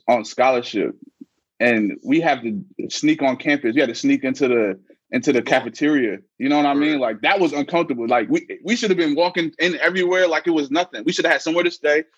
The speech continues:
Speaker 1: We should have a cafeteria full of food access to all the time, but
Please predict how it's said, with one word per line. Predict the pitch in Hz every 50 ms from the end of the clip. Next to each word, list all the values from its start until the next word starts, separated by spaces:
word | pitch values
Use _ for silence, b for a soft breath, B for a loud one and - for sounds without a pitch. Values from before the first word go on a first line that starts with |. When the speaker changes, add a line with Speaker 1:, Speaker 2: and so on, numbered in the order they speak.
| _
Speaker 1:
We | - -
should | - 160
have | 135 120 117 _ _ _ _ -
a | 135 123 110 95 - _ _ _ - -
cafeteria | 175 160 165 160 - 185 175 170 160
full | 160 165 160 156
of | 151 147 -
food | 156 170 170 160 156 - - - _ -
access | 139 147 - - 151 143 147
to | - 160 139 127
all | - 131 143
the | 139 135
time, | - 156 156 160 147 131
but | 131 123 -